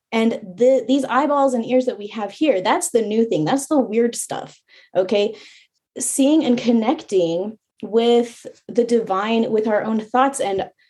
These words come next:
our imaginations, like it says here in the scripture, that's the default setting. That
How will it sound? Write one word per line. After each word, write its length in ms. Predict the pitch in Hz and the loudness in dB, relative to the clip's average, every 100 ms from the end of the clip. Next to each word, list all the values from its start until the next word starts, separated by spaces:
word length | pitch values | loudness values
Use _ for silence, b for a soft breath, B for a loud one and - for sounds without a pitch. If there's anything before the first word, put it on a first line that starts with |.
| _ | _
our 180 | 196 208 | 0 4
imaginations, 1160 | 214 220 214 220 220 208 277 359 185 165 185 196 | 4 2 0 0 -2 0 0 0 0 0 -2 0
like 160 | 180 | 0
it 100 | - | -2
says 240 | - 233 226 | -2 -2 0
here 140 | 240 | 2
in 120 | 226 | 2
the 60 | 220 | 0
scripture, 460 | 220 - 285 - 202 | -4 -2 -4 -4 -4
that's 260 | 220 349 277 | 0 0 0
the 120 | 269 | 0
default 440 | 262 - 254 190 | 0 2 2 2
setting. 460 | - 202 175 165 180 | 0 2 2 0 -6
That 380 | 180 226 311 - | -4 -2 -2 -4